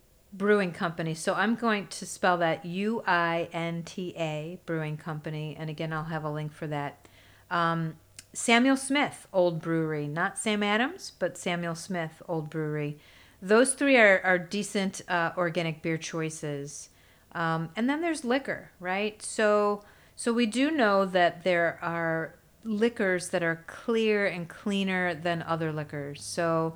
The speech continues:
you wanna stick with your vodkas. Um, Tito's, which is not made from corn.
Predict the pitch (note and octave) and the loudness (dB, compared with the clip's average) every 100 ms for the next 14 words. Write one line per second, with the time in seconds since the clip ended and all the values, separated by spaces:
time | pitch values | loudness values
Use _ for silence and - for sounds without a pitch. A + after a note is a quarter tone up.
0 | - - - G3+ A#3 B3+ - C4 A#3+ B3 | -10 -20 -6 2 2 2 -2 -2 -4 -2
1 | A3 F#3 F3 F3 - E3+ E3 E3 E3 E3 | 0 2 2 0 0 2 2 0 -2 -8
2 | - E3 D#3+ D#3+ D#3 - B3 A3+ A3 G#3 | -10 -8 -6 -6 -8 -4 0 4 4 4
3 | G3+ G3 - G3 - F3 E3 F3+ F#3+ F#3+ | 2 -2 -8 -8 -6 -8 -6 -2 -2 0
4 | F#3+ F3 F3+ E3 - E3+ D#3+ D#3+ D#3+ | -4 -4 -8 -12 -8 -4 -2 -2 -4